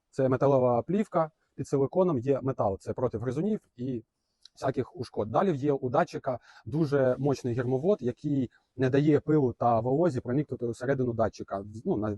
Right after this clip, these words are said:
елементі з'єднання. Далі є стальна куля. Це вона ставиться на датчик, на яку давить вага, і таким с-, е, самим образом показує, е, вагу. Е, далі, е, пильник. Пильник повинен входити в комплектацію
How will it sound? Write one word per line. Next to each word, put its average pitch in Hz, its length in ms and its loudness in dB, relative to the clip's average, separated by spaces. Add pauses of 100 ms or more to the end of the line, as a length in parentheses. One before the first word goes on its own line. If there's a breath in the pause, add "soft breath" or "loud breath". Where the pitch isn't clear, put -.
елементі 110 600 -2
з'єднання. 98 440 -4 (840 soft breath)
Далі 180 280 8
є 160 360 4
стальна 151 460 2 (120)
куля. 113 340 0 (720)
Це 127 120 -6
вона 127 180 -2
ставиться 113 280 -4
на 120 80 -4
датчик, 185 300 0
на 123 60 -4
яку 117 260 -2
давить 107 360 0 (180)
вага, 156 480 4
і 147 240 -2 (140)
таким - 240 -2
с-, 135 200 -6
е, 117 220 0
самим 131 360 0 (140)
образом 113 360 -2
показує, 117 380 -2
е, 95 40 -6 (640)
вагу. 110 500 -2 (840 loud breath)
Е, 123 280 8
далі, 185 360 6 (340)
е, 135 300 2
пильник. 123 460 4 (360)
Пильник 214 320 2
повинен 151 340 2
входити 139 340 0
в - 60 -10
комплектацію 127 840 -4